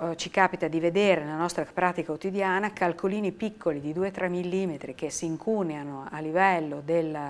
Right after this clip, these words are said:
meato ureterale o a livello dell'uretere nel tratto iliaco, nel tratto più ristretto, più stenotico. Questi determinano una dilatazione a monte,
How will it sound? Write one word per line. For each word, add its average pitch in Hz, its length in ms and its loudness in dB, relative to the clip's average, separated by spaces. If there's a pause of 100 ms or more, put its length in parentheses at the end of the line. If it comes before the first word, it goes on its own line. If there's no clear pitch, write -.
(280)
meato 151 380 -2
ureterale 170 680 2
o 147 100 -4
a 147 40 -6
livello 156 360 -2
dell'uretere 151 500 0
nel 147 80 -4
tratto 156 260 -6
iliaco, 165 320 4
nel 143 140 -6
tratto 165 300 -2
più 160 220 -4 (360)
ristretto, 185 420 -2
più 151 140 -4
stenotico. 202 720 0
Questi 190 320 -2
determinano 156 480 0
una 147 120 -6
dilatazione 160 680 -2
a 190 40 -2
monte, 220 480 0